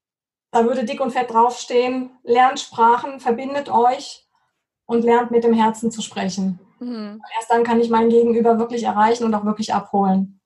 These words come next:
Speaker 2: Ja. Ja, die Sprache ist eine Verbindung zwischen uns Menschen, ne? Definitiv.
Speaker 1: Ja. Genau,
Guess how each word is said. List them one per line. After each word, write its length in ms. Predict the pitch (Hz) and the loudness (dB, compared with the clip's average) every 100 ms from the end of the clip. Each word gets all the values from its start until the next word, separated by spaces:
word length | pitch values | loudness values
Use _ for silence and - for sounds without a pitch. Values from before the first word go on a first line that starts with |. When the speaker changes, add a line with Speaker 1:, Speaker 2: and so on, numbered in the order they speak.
| _ | _
Speaker 2:
Ja. 200 | 240 226 226 - | -8 -8 -10 0
Ja, 140 | 220 | 2
die 100 | 302 330 | 2 -2
Sprache 380 | - 233 240 | 0 0 0
ist 120 | 269 - | -6 -6
eine 100 | 220 | -6
Verbindung 480 | 220 233 254 262 | -4 -2 0 -2
zwischen 280 | 233 202 196 | -4 -12 -10
uns 200 | 190 190 | -12 -12
Menschen, 380 | 202 196 190 202 | -12 -10 -8 -8
ne? 160 | 208 285 _ | -8 -8 _
Definitiv. 580 | 208 208 226 220 - 226 _ _ - - - - | -10 -6 -6 -6 -12 -20 _ _ -20 -20 -20 -16
Speaker 1:
Ja. 160 | - 214 - - | -6 -6 -6 2
Genau, 280 | 339 285 | 4 4